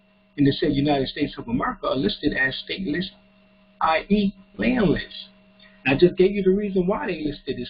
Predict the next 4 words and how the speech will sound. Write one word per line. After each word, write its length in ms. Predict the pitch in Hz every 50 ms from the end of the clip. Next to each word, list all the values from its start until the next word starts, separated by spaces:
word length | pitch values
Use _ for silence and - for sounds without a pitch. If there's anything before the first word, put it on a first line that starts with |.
| - -
such. 460 | 123 107 - - _ - - - - - _ _ _ _ _ _ _ _ _ _ _ _ _ _ _ _ _ _ _ _ _ _ _ _ _ _ _ _ _ _ _ _ _ _ _ _ _ _ _ _ _ _ _ _ _ _ _ _ _ _ _ _ _ _ _ -
We 140 | 175 208 190
being 260 | 202 196 175 156 151
Moors 440 | 180 226 254 233 202 190 190 -